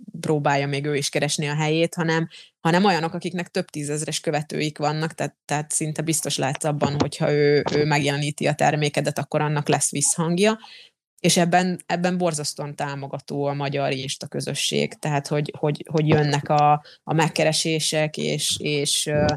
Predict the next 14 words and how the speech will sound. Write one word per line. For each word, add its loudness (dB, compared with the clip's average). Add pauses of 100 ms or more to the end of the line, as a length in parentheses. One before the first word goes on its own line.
(640)
és, 0
és, -4
és 0
nagyon 2
szívesen -4
tényleg -6 (120)
igazából -2
a 0
két -2
szép 0
szemünkért, 0 (340)
ö, 2 (640)
terjesztik 4
a, 0